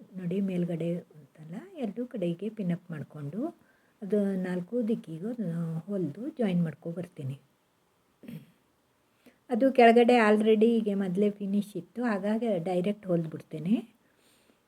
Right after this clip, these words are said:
ಮ್, ಮತ್ತೆ ಅದು ಮಡ್ಚಿ ಹೊಲಿಯೋ ಕೆಲಸ ಇಲ್ಲ. ನೋಡಿ, ಹೊಲ್ಕೊಂಬಂದೆ, ಹೊಲ್ದು ಈಗ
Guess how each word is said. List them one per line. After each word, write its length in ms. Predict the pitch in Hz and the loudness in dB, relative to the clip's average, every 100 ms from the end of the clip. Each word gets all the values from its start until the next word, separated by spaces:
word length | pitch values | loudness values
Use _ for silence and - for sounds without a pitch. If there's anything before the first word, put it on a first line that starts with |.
| _ _ _ _ _ _ _ _ _ _ _ _ _ _ _ _ _ 165 | _ _ _ _ _ _ _ _ _ _ _ _ _ _ _ _ _ -8
ಮ್, 320 | 180 180 185 | -4 -2 0
ಮತ್ತೆ 300 | 196 - 196 | -2 -4 -4
ಅದು 240 | 175 190 | 0 0
ಮಡ್ಚಿ 360 | 185 196 175 190 | 0 -2 -4 -4
ಹೊಲಿಯೋ 260 | 180 175 | 0 2
ಕೆಲಸ 340 | 175 175 160 - | 0 -4 -8 -8
ಇಲ್ಲ. 240 | 160 143 190 254 | -6 -4 -2 0
ನೋಡಿ, 520 | 233 165 175 302 - _ _ _ _ _ _ _ _ _ - | 0 0 0 0 -2 _ _ _ _ _ _ _ _ _ -6
ಹೊಲ್ಕೊಂಬಂದೆ, 680 | 202 180 180 175 160 175 247 | -6 -4 -4 -2 -2 0 2
ಹೊಲ್ದು 440 | 226 180 170 240 | 2 2 0 -2
ಈಗ 200 | 247 180 | 0 -2